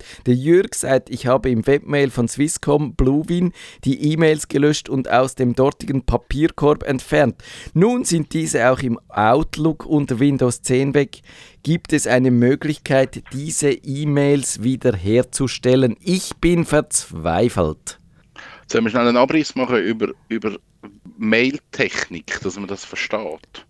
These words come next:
Speaker 1: Ich glaub,
Speaker 2: Muss
Speaker 1: ja, haben wir auch schon gemacht, aber es ist
Speaker 2: Ja.
Speaker 1: nötig.
Speaker 2: Ich glaub, also ich probier's ganz kurz zu erklären. Es gibt verschiedene Techniken, wie ich kann einen Mail-Account abrufen.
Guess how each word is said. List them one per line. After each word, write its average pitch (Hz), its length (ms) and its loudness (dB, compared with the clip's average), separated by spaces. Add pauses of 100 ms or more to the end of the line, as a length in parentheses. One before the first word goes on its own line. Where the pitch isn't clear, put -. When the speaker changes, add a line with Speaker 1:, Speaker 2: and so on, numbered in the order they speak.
Speaker 1:
Ich 117 160 -4
glaub, 117 220 2 (240)
Speaker 2:
Muss 113 100 2
Speaker 1:
ja, 113 180 4
haben 139 140 2
wir 120 160 4
auch 135 60 2
schon 175 180 0
gemacht, - 440 -2
aber - 240 0 (320)
es 135 140 -6
ist 131 140 0
Speaker 2:
Ja. 120 60 6
Speaker 1:
nötig. 120 640 0 (460)
Speaker 2:
Ich 98 200 -4
glaub, 104 420 0
also 107 160 0 (320)
ich - 180 -6
probier's 117 460 0
ganz 104 380 -4
kurz 101 540 -8
zu - 100 -4
erklären. 85 600 0
Es - 140 -14
gibt - 260 -12 (180)
verschiedene 131 640 4 (100)
Techniken, 123 600 0
wie 117 200 4
ich 110 60 0
kann 107 420 2
einen 92 320 0
Mail-Account 95 1300 -2
abrufen. 82 680 -4